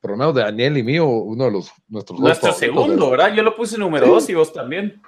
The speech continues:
Speaker 1: Sí, cabal, nuestro segundo juego favorito de todos los tiempos. Y para mí, muy parejo, pues, o sea, no, si un día
Speaker 2: Sí.
Speaker 1: hay días que amanezco y digo, tal vez el mejor. Pero
Speaker 2: Sí,
Speaker 1: bueno.
Speaker 2: el, el, el Red Dead uno, eh, eh, ex-, o sea, increíble juego,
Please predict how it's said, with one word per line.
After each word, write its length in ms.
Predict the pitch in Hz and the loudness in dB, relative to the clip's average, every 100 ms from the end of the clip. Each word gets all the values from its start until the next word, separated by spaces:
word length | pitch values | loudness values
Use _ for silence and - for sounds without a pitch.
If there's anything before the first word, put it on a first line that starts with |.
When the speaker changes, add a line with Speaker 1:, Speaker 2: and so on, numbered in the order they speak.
| - | 0
Speaker 1:
Sí, 180 | 170 | 0
cabal, 300 | 190 123 143 | 4 4 4
nuestro 220 | 202 135 113 | 2 -2 -2
segundo 340 | 110 123 147 | 0 0 0
juego 220 | - 156 | 4 4
favorito 440 | 135 113 104 147 147 | 4 0 0 0 -2
de 40 | |
todos 120 | - 135 | 0 -2
los 120 | 127 | 0
tiempos. 340 | 170 - 226 - - - _ | -2 -2 -4 -6 -16 -20 _
Y 100 | 170 | -2
para 240 | 147 147 135 | 0 0 2
mí, 160 | 247 | 2
muy 180 | 233 180 | 4 4
parejo, 420 | - 147 214 170 | 4 4 4 2
pues, 180 | 123 110 | 0 -4
o 80 | 107 | -4
sea, 600 | 123 110 101 95 90 92 _ - | -4 -2 -2 -4 -8 -16 _ -10
no, 340 | 131 147 117 | -2 -2 -4
si 200 | - 123 | -8 -4
un 120 | 127 | -2
día 380 | 147 147 127 101 98 | 2 4 2 0 -4
Speaker 2:
Sí. 120 | 165 | -4
Speaker 1:
hay 240 | 180 147 | -2 0
días 220 | 135 170 - | -2 -4 -4
que 100 | 127 | -6
amanezco 400 | 101 117 185 160 | -4 -4 -2 0
y 40 | |
digo, 280 | 139 120 107 98 | 0 0 -2 -6
tal 120 | 107 | -8
vez 120 | 95 107 | -8 -8
el 60 | |
mejor. 300 | 98 85 131 - _ _ _ _ _ _ _ _ _ _ _ _ _ _ _ _ - | -10 -8 -10 -12 _ _ _ _ _ _ _ _ _ _ _ _ _ _ _ _ -2
Pero 120 | - | 4
Speaker 2:
Sí, 60 | 220 | 4
Speaker 1:
bueno. 160 | 220 | 4
Speaker 2:
el, 160 | 196 196 | 2 0
el, 220 | 185 165 | -2 -4
el 120 | 127 | -6
Red 200 | 151 185 | -2 -2
Dead 160 | 208 196 | 0 0
uno, 500 | 196 226 226 190 - | 0 0 -2 -2 -6
eh, 200 | 95 117 | -12 -14
eh, 200 | - 95 - | -16 -16 -14
ex-, 360 | 139 - - - | -14 -14 -16 -14
o 40 | |
sea, 300 | - 123 110 | -6 -4 -2
increíble 580 | 120 117 110 127 147 120 | -6 -8 -8 -6 -2 -2
juego, 460 | 123 131 110 104 | 2 2 2 -4